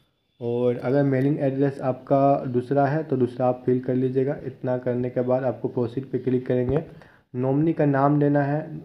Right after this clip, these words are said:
nomini आपका क्या लगता है, relation डालना है और nomini जिसको भी रख रहे हैं, उसका date of birth fill कर लेना है। Nomini का address यहाँ पर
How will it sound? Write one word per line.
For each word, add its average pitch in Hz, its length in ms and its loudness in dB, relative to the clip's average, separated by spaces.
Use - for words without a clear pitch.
nomini 131 460 2
आपका 135 380 2
क्या 135 300 -2
लगता 131 400 0
है, 139 140 0
relation 120 480 0
डालना 127 320 0
है 127 140 0
और 123 260 0
nomini 123 340 -2
जिसको 127 320 -2
भी 143 200 2
रख 135 180 -2
रहे 127 100 0
हैं, 131 60 0
उसका 123 220 -2
date 120 200 -4
of 123 80 -2
birth 131 280 -2
fill 131 120 -4
कर 127 160 -2
लेना 123 200 0
है। 151 200 -4
Nomini 131 360 -2
का 147 100 0
address 131 440 -4
यहाँ 131 200 0
पर 131 240 -2